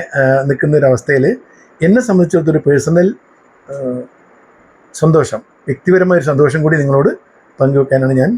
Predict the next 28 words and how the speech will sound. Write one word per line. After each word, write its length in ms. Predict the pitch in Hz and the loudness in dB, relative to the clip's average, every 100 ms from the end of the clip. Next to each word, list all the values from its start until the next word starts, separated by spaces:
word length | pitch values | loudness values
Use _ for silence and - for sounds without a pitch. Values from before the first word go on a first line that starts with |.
| - | -4
ഇവിടെ 140 | 131 127 | -2 0
വന്നിരിക്കുന്നത്. 460 | 110 110 104 - - - _ _ _ _ _ _ _ - 156 135 123 - | 0 -6 -10 -16 -18 -20 _ _ _ _ _ _ _ -2 0 0 -2 -4
ഇപ്പോൾ 180 | 170 202 202 | 0 0 0
ഓണം 260 | 175 175 190 185 | 0 2 2 0
ബമ്പർ 260 | 180 180 190 _ _ _ _ _ - | 0 0 -2 _ _ _ _ _ -2
ലോട്ടറി 300 | 160 156 175 | -2 0 0
ഒക്കെ 100 | 160 | 0
അടിച്ചാൽ 200 | 139 156 | 0 0
എങ്ങനെ 160 | 143 123 | 0 0
ഉണ്ടാവും? 220 | 117 123 _ _ _ _ _ - | 0 -2 _ _ _ _ _ -4
അതുപോലെ 360 | 156 160 143 233 - _ _ _ _ 156 | 0 2 0 -2 -8 _ _ _ _ -2
എനിക്കിപ്പം, 380 | 180 185 147 120 _ _ _ _ _ _ - | -2 -2 -4 -8 _ _ _ _ _ _ -4
ഞാനൊരു 320 | 156 160 160 165 - 160 | -2 0 0 -2 -4 -2
രണ്ട് 160 | 147 151 | 0 0
മത്സരങ്ങൾ 400 | 151 131 160 170 175 | 0 0 0 2 2
കൊടുത്തിരുന്ന 460 | 170 135 156 147 | 2 0 0 0
എൻ്റെ 100 | 139 | 0
ഒരു 100 | 143 127 | 0 0
കഥയും 320 | 123 139 160 - | 0 -2 -4 -4
കവിതയും, 400 | 135 135 143 208 - _ _ _ _ - - | -4 0 0 0 -4 _ _ _ _ -20 -6
അതിന് 160 | 143 156 | -2 0
രണ്ടിനും, 380 | 165 190 220 131 120 _ _ _ _ _ _ _ 131 | 2 2 2 0 -6 _ _ _ _ _ _ _ -4
ആ, 120 | 131 - | -4 -2
എനിക്ക് 300 | 147 131 143 - _ _ _ _ _ _ _ _ _ | -4 -2 -6 -6 _ _ _ _ _ _ _ _ _
ഒന്നാം 240 | 143 139 139 | -2 -2 -2
സമ്മാനം 360 | 147 143 147 156 | -2 0 0 0
തന്നെ 160 | 156 139 | 0 0
കിട്ടി. 180 | 175 | 0